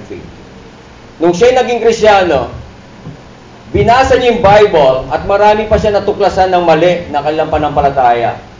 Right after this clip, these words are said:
Umabot ng eighty-nine theses o eighty-eight to eighty-nine. Sinulat niya yon. At kinabit niya doon sa pintuan ng isang katedral. Hindi para magprotesta,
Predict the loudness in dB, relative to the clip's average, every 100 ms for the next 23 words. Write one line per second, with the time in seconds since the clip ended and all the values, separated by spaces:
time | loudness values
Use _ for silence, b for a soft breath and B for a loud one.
0 | -12 -4 2 2 2 -2 -2 -4 -6 -6
1 | -6 -8 -6 -4 -2 -2 -4 -6 -6 -6
2 | -10 -10 -16 -20 -20 -20 -20 -20 -20 -20
3 | -20 -20 -12 -8 -4 -4 -4 -6 -6 -8
4 | -6 -4 -4 -2 -2 -4 -8 -18 -20 -20
5 | -20 -20 -20 -20 -20 -12 -4 0 2 2
6 | 2 4 4 2 -2 -12 -18 -20 -20 -20
7 | -20 -20 -20 -20 -20 -20 -20 -20 -8 -6
8 | -2 0 2 2 0 -2 -2 -4 -4 -6
9 | 0 4 4 2 -2 -4 -4 -4 -2 -2
10 | -2 0 2 0 -6 -14 -20 -20 -20 -20
11 | -20 -20 -20 -20 -20 -20 -8 -6 -4 -2
12 | 0 2 4 4 2 0 0 0 0 0
13 | 2 0 -2